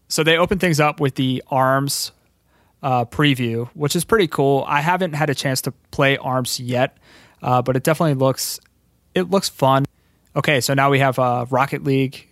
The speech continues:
uh, being shown here as well. So we have a bunch of people standing around playing arms, Rocket League, and, uh, Rocket League looks pretty awesome. I've watched my brother play that on Xbox, and I'm actually pretty excited because they announced that you can play Rocket League online on the Switch,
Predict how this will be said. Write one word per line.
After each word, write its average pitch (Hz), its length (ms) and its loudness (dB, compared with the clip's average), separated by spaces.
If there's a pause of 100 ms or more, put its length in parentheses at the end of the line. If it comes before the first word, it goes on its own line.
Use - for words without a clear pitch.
(140)
uh, 135 120 0
being 127 160 -2
shown 127 240 -2
here 127 140 -4
as 120 160 -4
well. 120 320 -4
So - 160 -8
we 123 140 -4
have 127 220 -4
a 127 40 -8
bunch 143 220 0
of 143 120 -2
people 135 380 0
standing 127 300 -4
around 123 140 -2
playing 123 200 -4
arms, 156 460 2
Rocket 131 500 0
League, 127 360 -2 (440)
and, 123 240 0
uh, 120 180 0
Rocket 170 320 2
League 147 240 2
looks 139 140 -2
pretty 131 240 0
awesome. 123 560 -2
I've 131 220 0
watched 143 240 2
my 131 100 0
brother 135 400 2
play 151 240 0
that 156 300 2
on 127 160 -2
Xbox, 143 580 0
and 123 180 -4 (380)
I'm 139 140 -2
actually 165 340 2
pretty 156 240 2
excited 139 420 2
because 127 300 -4
they 127 160 2
announced 123 440 0
that 131 100 -4
you 131 100 -4
can 123 160 -4
play 151 340 2
Rocket 131 480 0
League 127 440 -4
online 127 720 0
on 123 240 -6
the 131 80 -8
Switch, - 560 0